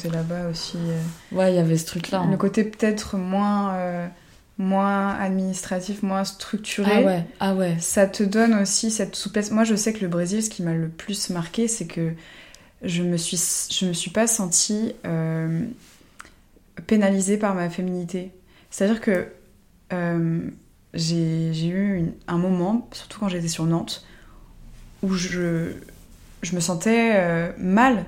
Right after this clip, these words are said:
Speaker 1: le fait d'être femme. Je me, je, je me sentais oppressée par ça. Ça me donnait l'impression que c'était pénalisant.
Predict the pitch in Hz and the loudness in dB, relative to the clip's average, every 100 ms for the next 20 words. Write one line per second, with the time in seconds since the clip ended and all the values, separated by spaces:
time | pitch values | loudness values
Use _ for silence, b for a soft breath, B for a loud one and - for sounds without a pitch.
0 | - 185 190 185 185 233 240 208 - b | -8 -8 -4 -4 -2 2 2 2 -6 b
1 | b b - 196 185 180 180 - 175 185 | b b -2 0 0 -2 -8 -8 -6 -4
2 | 180 180 180 175 185 - - 208 214 214 | -4 -6 -6 -4 -4 -6 -4 -4 0 0
3 | 247 247 208 - 233 - - 202 190 185 | 0 0 -2 -2 -2 0 0 0 0 -2
4 | 185 196 202 190 - 247 - 196 - 165 | 0 0 0 -2 -2 -2 -2 -6 -8 0
5 | 233 220 208 196 208 277 | 4 6 4 2 2 0